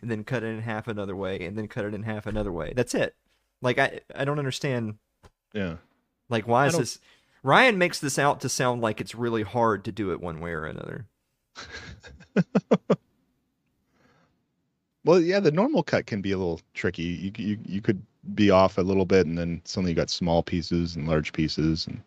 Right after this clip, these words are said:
Speaker 1: Yeah, but you just take the large pieces.
Speaker 2: Oh, yeah, yeah. Dad
Speaker 1: Yeah.
Speaker 2: gets a big piece.
Speaker 1: Yeah. <laughs> All right, so,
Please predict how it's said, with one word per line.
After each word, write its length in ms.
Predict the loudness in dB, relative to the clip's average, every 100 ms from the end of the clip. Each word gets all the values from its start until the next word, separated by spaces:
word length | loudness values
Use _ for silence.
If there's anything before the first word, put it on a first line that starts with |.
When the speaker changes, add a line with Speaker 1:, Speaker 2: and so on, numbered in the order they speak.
| _ _ _ _ _
Speaker 1:
Yeah, 200 | 0 0
but 200 | 0 -2
you 120 | -2 -2
just 220 | -4 -4
take 240 | -6 -6
the 100 | -6
large 300 | -4 -4 -8
pieces. 440 | -12 -14 -14 -16 -18 _ _ _ _ _ _ _ _ _ _ _ _ _ _ _ _ _ _ _ _ _ _ _ _ _ _ _ _ _ _
Speaker 2:
Oh, 120 | 4 6
yeah, 200 | 6 2
yeah. 160 | -4 -8 -12 _ _ _ -4
Dad 180 | -2 -2
Speaker 1:
Yeah. 60 |
Speaker 2:
gets 140 | -4 -6
a 40 |
big 180 | -8 -6
piece. 340 | -10 -12 -16 -20 _ _ _ _ _ _ -10
Speaker 1:
Yeah. 160 | -10 -10 _ _ _ _ _ _ _ _ _ _
<laughs> 0 | -16 -14 -20 -20 -20 _ _ _ _ _ _ _ _ _ _ _ _ 4
All 80 | 6
right, 200 | 6 4
so, 260 | 0 0